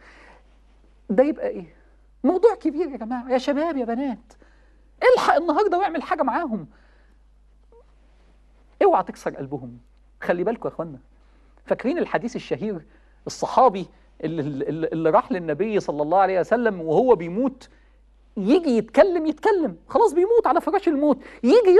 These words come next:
ينطق الشهادة مش عارف، سيدنا علقمة، صحابي من الصحابة الكبار، يجي ينطق الشهادة مش عارف يقول: "لا إله إلا الله محمد رسول الله"، اللي هيختم بيها حياته،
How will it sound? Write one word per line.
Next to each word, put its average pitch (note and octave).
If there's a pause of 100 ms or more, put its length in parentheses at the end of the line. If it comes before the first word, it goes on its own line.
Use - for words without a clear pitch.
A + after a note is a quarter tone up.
ينطق F#4
الشهادة F4+
مش F4+
عارف، F#4
سيدنا F#4+
علقمة، - (240)
صحابي A4+
من G4+
الصحابة A4+
الكبار، D#4+ (680)
يجي G4+ (160)
ينطق G#4
الشهادة E4+
مش E4
عارف G4
يقول: F#4
"لا G4+
إله F4+
إلا F#4+
الله E4+
محمد F4+
رسول E4+
الله"، F#4+ (540)
اللي C4+
هيختم E4+
بيها F4
حياته، F#4+